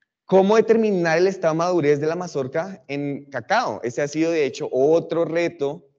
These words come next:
que, eh, la investigación ha intentado afrontar. De hecho, han habido estudios, por ejemplo, a-, aquí en la Tadeo se han hecho estudios de tablas de color para determinar los estados de madurez de cacao. Sin embargo,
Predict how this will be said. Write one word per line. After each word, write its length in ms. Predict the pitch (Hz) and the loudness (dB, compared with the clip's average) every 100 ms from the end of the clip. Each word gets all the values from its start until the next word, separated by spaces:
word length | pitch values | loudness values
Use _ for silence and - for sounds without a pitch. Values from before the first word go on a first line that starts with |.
| _ | _
que, 420 | 147 131 123 - | -4 -2 -4 -6
eh, 180 | 123 117 | -6 -4
la 100 | 120 | -4
investigación 520 | 123 117 117 117 127 | -4 -6 -6 -8 -8
ha 20 | 123 | -10
intentado 380 | 131 139 143 | -8 -4 -4
afrontar. 500 | 139 147 123 120 127 | -4 -6 -4 -4 -2
De 200 | 131 120 | -2 -2
hecho, 240 | 120 123 131 | -4 -6 -8
han 140 | 135 | -6
habido 260 | 139 135 135 | -6 -4 -4
estudios, 680 | 135 - 151 143 135 135 135 | -4 -4 -2 0 0 -2 -8
por 160 | 131 | -12
ejemplo, 280 | 123 117 135 | -10 -6 -6
a-, 240 | 139 135 120 | -6 -10 -12
aquí 280 | 117 - 160 | -14 -8 -6
en 100 | 175 | -4
la 100 | 160 | -4
Tadeo 320 | 139 127 127 | -2 -2 -2
se 120 | 131 | -4
han 80 | 131 | -10
hecho 160 | 123 131 | -12 -14
estudios 480 | - 139 131 131 _ _ _ | -8 -4 -4 -6 _ _ _
de 140 | 131 139 | -2 0
tablas 360 | 139 127 127 | 2 0 0
de 120 | 131 147 | -4 -6
color 420 | 143 120 127 127 | -4 -2 -2 -4
para 160 | 131 | -4
determinar 440 | 127 131 120 113 107 | -4 -6 -8 -6 -8
los 140 | 120 | -8
estados 320 | 139 117 110 | -10 -6 -6
de 60 | 117 | -6
madurez 360 | 123 120 110 107 | -6 -6 -6 -6
de 100 | 117 | -8
cacao. 460 | 123 - 107 - - - _ | -8 -4 -4 -4 -10 -20 _
Sin 180 | - 165 | -2 0
embargo, 680 | 147 151 170 160 165 - | 4 6 6 2 0 -4